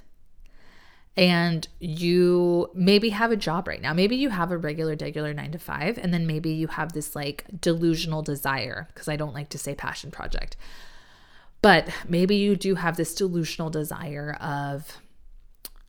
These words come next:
starting a business, starting a club, starting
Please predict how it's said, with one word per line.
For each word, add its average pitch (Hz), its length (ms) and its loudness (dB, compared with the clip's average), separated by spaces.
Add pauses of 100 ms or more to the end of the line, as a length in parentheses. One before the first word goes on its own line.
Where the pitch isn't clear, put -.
(380)
starting 151 480 -4
a 156 60 -4
business, - 800 -8
starting 147 480 -4
a 147 80 -6
club, - 720 -6
starting 151 840 -6